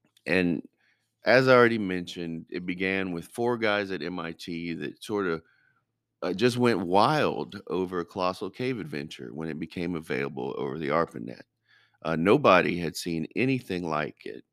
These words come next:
It was a text adventure, uh, y-, and as you almost certainly know, that means you're prov-, given some text on screen, and you reply to,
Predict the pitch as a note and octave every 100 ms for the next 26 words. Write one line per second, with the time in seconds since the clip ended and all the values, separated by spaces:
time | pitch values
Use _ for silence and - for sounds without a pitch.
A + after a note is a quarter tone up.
0 | - D#2 D#2 C2+ - G#2 - A2+ F#2+ F#2+
1 | G2 - G2+ A2 _ - - _ - E2
2 | D#2 E2 - - - D#2+ D#2 D2+ D2+ -
3 | _ _ _ A#1 E2 E2 D#2+ C#2+ - _
4 | _ - G#2 F#2 - D#3+ F3 F#2 D#2 D#2+
5 | D2 D#2+ G#2 F2+ D#2+ F2+ F#2+ F#2 F2+ -
6 | - - - - F#2 F2 - F#2+ G2 A2
7 | G#2+ E3 D#3 D3+ - G2+ - C3 G2 -
8 | - - E2 F2 - - A#2+ G#2 D#2 D2+
9 | D#2+ - _ _ E2+ F#2+ G2+ G2+ F#2+ -
10 | F3 A3 G3+ D3